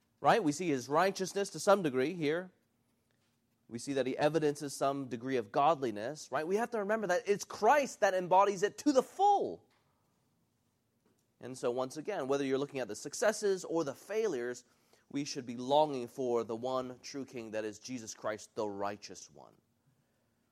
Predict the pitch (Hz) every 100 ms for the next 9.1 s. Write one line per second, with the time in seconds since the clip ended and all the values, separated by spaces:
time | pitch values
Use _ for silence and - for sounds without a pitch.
0 | _ _ - 113 156 147 147 147 247 226
1 | 120 101 - 143 175 180 135 117 139 131
2 | 160 147 139 170 143 135 170 170 180 165
3 | - 190 202 196 185 175 - - 156 202
4 | 220 - - 160 160 156 147 196 254 247
5 | - 196 143 170 202 - _ _ _ _
6 | - 139 190 190 160 143 117 160 160 -
7 | 139 135 135 135 120 120 117 104 151 160
8 | 214 262 214 208 226 196 160 - 247 185